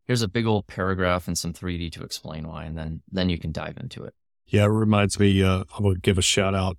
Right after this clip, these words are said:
Speaker 2: to a friend of mine named Rob Snyder. And, uh, Rob worked at Bentley, and I'm gonna take a note to remember to invite him onto the,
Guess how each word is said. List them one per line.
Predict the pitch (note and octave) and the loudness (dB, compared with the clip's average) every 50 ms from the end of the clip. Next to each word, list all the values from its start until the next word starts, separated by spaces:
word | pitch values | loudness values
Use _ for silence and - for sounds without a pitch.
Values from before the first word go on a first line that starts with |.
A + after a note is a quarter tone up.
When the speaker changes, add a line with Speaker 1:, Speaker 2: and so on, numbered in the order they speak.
| _ - | _ -4
Speaker 2:
to | - - G2 F#2 F2+ F#2 | 0 2 2 2 2 0
a | F2+ F2 F2 F2+ - - _ | -2 -4 -4 -6 -8 -10 _
friend | - - - G2+ F#2 | -6 -2 0 0 0
of | F#2 | 0
mine | F#2 F#2+ F#2 F2+ | 0 0 0 0
named | F#2 F#2 F2+ F2+ | 0 0 0 0
Rob | F#2 F#2 F#2+ F#2 - | 2 0 0 0 -2
Snyder. | - - - A2+ F#2+ G2+ F2 E2 E2 D#2+ - _ _ - | -4 0 2 4 4 4 2 0 -2 -6 -10 _ _ -6
And, | A#2+ G2+ F#2 F2+ F2 | -4 -4 -2 -2 -4
uh, | F2+ F2+ G#2 - | -4 -4 -6 -4
Rob | G#2 G2 G2 G2 F#2 - _ _ _ _ _ _ _ _ _ _ - | 0 2 2 2 0 -2 _ _ _ _ _ _ _ _ _ _ -10
worked | A#2 G#2+ G#2 G2 F#2+ F#2 - - - - _ _ - | -4 -2 0 0 0 -2 -6 -14 -20 -20 _ _ -14
at | F2 - | -14 -2
Bentley, | - A2 A2 A#2 A#2+ - F#2+ F#2 F#2 F2+ F2+ F2+ - _ _ _ _ _ _ _ _ _ _ _ _ _ _ | 2 2 2 2 2 -2 -2 0 0 0 -2 -4 -6 _ _ _ _ _ _ _ _ _ _ _ _ _ _
and | - G#2+ F#2+ F#2 F2+ F2+ - - | 0 0 2 2 0 -2 -2 0
I'm | A2+ G#2 G2 F#2 F2+ | 0 0 2 2 2
gonna | G2 G2 F2+ E2 D2+ - _ _ _ _ _ _ | 4 4 4 2 0 -2 _ _ _ _ _ _
take | - - - F#2+ | 2 2 2 4
a | F#2+ F2 | 4 4
note | E2+ F2 F#2 F#2+ G2 G2+ - _ | 4 4 4 4 4 2 0 _
to | - G2+ | 0 0
remember | F#2 F2 F2+ F#2 F#2 F2+ F#2+ F2 | 2 2 2 2 2 2 0 -2
to | - - F#2+ | 0 0 -2
invite | F2 E2+ F#2+ F#2 F2 - | 0 2 2 0 2 2
him | G2 F#2+ F2+ F2+ F2+ F2 - _ | 2 2 2 2 0 -2 -6 _
onto | - G2+ F#2 E2+ - - F#2+ | -2 -2 -2 -2 -4 -8 -10
the, | F2 E2 F2+ F2+ | -8 -8 -10 -10